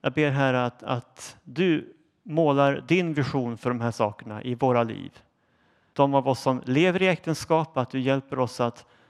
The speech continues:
återspegla din kärlek i de relationerna. De av oss som lever som singlar och som ska göra det, att du ger oss en, en glädje i hur vi kan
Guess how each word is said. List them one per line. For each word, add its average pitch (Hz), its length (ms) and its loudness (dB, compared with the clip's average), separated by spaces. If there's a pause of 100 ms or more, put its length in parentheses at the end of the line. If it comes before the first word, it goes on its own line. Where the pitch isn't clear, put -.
(240)
återspegla 127 920 0 (380)
din 165 260 0
kärlek 160 760 0 (240)
i 147 80 -2
de 143 180 2
relationerna. 127 680 -4 (680)
De 135 200 2
av 131 140 2
oss 131 120 0
som 120 360 -2 (360)
lever 131 260 0
som 135 160 -2
singlar 175 680 2 (140)
och 135 120 -12
som 139 140 -2
ska 160 340 4
göra 170 260 4
det, 175 240 -4 (720)
att 135 180 -4
du 151 80 0
ger 135 200 2
oss 131 180 0
en, 123 120 -8
en 131 160 -4
glädje 147 440 2
i 143 40 0
hur 135 120 -2
vi 135 180 -2
kan 120 400 -4